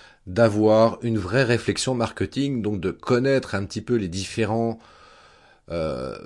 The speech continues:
les différentes stratégies marketing qui existent pour, pour que tu puisses, toi, aller piocher là-dedans ce qui peut être utile dans ton business.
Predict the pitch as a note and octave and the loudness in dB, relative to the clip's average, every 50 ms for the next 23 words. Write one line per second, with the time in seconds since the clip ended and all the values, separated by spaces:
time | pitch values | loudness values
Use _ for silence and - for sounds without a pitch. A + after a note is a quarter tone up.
0 | G1+ A1 C2 - D2+ E2 D2 - - A2+ A2 - - - - A#2 A#2 - - B2 | -16 -14 -14 -12 -12 -12 -10 -4 -4 -2 -2 -2 -2 -2 0 -2 0 4 6 6
1 | A#2+ A#2+ B2 C#3 C#3+ C#3+ C#3 B2 G2+ - - - A2+ G#2 - - C#3 C3+ C3+ A#2+ | 6 6 6 4 4 4 4 4 2 2 0 0 0 0 0 -2 -2 -2 -2 -2
2 | - - - F#2 F#2 E2 F2+ A#2+ E3 E3 - - - - - - - A#2 - - | -4 -6 -4 -4 -4 -2 0 0 2 0 0 0 -2 -4 -4 0 -2 -2 -4 -4
3 | - - - - - F3 D#3 - - - D#3 D#3 C#3 A#2+ A2+ A2+ - - C#3 C3+ | -12 -12 -10 -4 -4 -4 -4 -4 0 2 4 4 6 4 2 0 0 0 0 0
4 | - - C#3+ B2+ A2+ G#2+ G2+ G2 G2+ G#2 B2+ C3+ C3+ D3+ D#3+ D3+ D3+ - _ _ | 2 2 2 2 2 2 0 -2 -10 -6 -4 -2 -2 -2 -4 -6 -12 -16 _ _
5 | _ _ _ _ _ _ _ _ _ _ - - - - - A2 - - A#2 A2+ | _ _ _ _ _ _ _ _ _ _ -10 -10 -8 -6 -8 -8 -2 0 0 2
6 | - D3 D3 C#3+ - - - - - A#2+ A#2 - - E3 D#3 D3 C3+ - - - | 4 4 2 2 2 -8 -12 -4 -4 -4 -4 -2 2 2 4 4 4 0 -2 -8
7 | - G2 F#2+ A2 G#2+ - - C#3 C#3+ D3+ A2+ - G#2 F2 C3 C#3+ B2 B2+ C#3 C3+ | -8 -2 0 0 0 2 2 2 4 4 2 -2 -6 -2 0 0 2 4 4 4
8 | B2 - - - | 4 2 0 -2